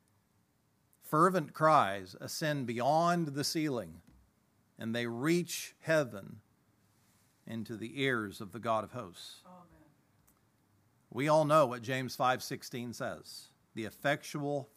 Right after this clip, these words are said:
Speaker 1: fervent prayer of a righteous man availeth much." And in each case here, what we have is fervency.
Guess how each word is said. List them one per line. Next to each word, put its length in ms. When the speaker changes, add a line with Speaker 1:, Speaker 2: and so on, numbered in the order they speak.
Speaker 1:
fervent 600
prayer 580
of 160
a 60
righteous 500
man 260
availeth 440
much." 420
And 220
in 160
each 340
case 360
here, 180
what 160
we 80
have 180
is 160
fervency. 760